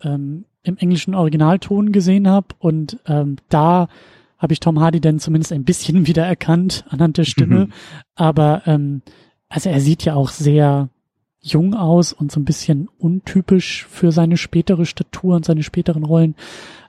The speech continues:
Speaker 1: Ähm, aber ja, und ganz ehrlich, ich war auch ein bisschen neugierig, jetzt diesen Film nochmal zu schauen.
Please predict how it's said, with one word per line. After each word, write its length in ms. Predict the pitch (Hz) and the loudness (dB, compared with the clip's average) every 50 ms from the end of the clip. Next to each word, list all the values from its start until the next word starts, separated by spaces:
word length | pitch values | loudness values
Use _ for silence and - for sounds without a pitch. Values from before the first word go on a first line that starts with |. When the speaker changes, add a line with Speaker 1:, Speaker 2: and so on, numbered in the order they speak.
| _ _ - | _ _ 0
Speaker 1:
Ähm, 460 | 165 151 147 143 143 143 143 147 143 _ _ _ - - - _ _ _ _ _ _ _ _ | 2 2 2 2 0 -2 -4 -4 -6 _ _ _ -18 -18 -18 _ _ _ _ _ _ _ _
aber 920 | - 170 156 156 156 156 156 143 135 156 151 151 151 151 151 151 151 - - | -4 0 2 2 4 2 2 0 0 0 2 2 2 0 0 -2 -2 -4 0
ja, 160 | - 226 262 | 0 2 2
und 240 | 226 180 185 175 - _ _ _ _ - | 2 0 -2 -4 -4 _ _ _ _ -4
ganz 240 | - 202 233 233 - - | -2 0 0 -2 -2 0
ehrlich, 400 | 190 214 269 285 277 - - - | 0 0 2 0 -2 -4 -6 -10
ich 220 | 185 - - 175 | -10 -10 -6 -2
war 240 | 185 202 220 247 208 | 0 0 0 0 -2
auch 160 | 226 208 - | -4 -4 -4
ein 160 | 220 196 185 | -4 -6 -2
bisschen 720 | 170 208 208 - - - - 208 208 202 202 202 202 202 190 _ _ _ _ _ _ _ _ _ _ - | -2 -4 -4 -4 -8 -8 -2 0 0 0 0 -2 -4 -6 -8 _ _ _ _ _ _ _ _ _ _ -12
neugierig, 920 | 160 147 143 156 156 175 220 254 254 - - 226 254 254 233 240 - - | -8 -2 2 4 4 6 6 4 2 2 2 2 4 4 2 2 0 2
jetzt 300 | 202 202 202 - - - | 0 0 0 -2 -6 -6
diesen 220 | 208 175 190 180 | -4 -4 -4 -6
Film 280 | 160 - - 190 185 175 | -6 -2 -2 0 0 0
nochmal 580 | 165 160 - - 160 143 151 151 165 196 220 - | -2 -4 -4 -4 -6 -4 -2 -2 -2 -2 -4 -4
zu 180 | - - 240 | -6 -6 -6
schauen. 600 | - - - - 202 214 220 226 233 240 226 214 | -6 -6 -6 -4 -2 0 2 2 2 0 0 -2